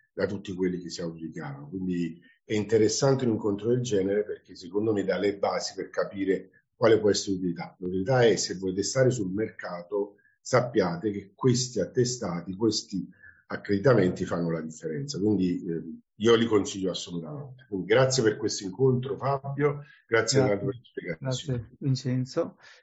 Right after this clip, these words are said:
Speaker 2: eh, per la chiarezza. Sì, sì, convengo anch'io che sono due stru-, due percorsi paralleli co-, dove dice appunto giustamente Renato, uno è più veloce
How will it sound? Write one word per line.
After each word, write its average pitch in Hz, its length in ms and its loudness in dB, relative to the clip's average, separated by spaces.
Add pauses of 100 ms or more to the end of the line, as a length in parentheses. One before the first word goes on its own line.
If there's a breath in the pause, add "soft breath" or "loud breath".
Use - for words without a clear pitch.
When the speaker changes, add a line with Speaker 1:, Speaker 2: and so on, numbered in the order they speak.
(140)
Speaker 2:
eh, 117 220 -4
per 120 180 -4
la 120 100 0
chiarezza. 117 560 -4
Sì, 151 160 -2
sì, 143 180 2
convengo 123 420 2
anch'io 127 340 0
che 123 120 -8
sono 120 640 0 (180)
due 135 180 4
stru-, 139 340 -2
due 143 220 2
percorsi 139 720 -2
paralleli 139 880 2
co-, 143 340 -2
dove 135 260 4
dice 117 220 -2
appunto 120 500 0
giustamente 123 600 -4
Renato, 113 480 -4
uno 165 340 4
è 143 60 4
più 139 140 -6
veloce 131 720 -2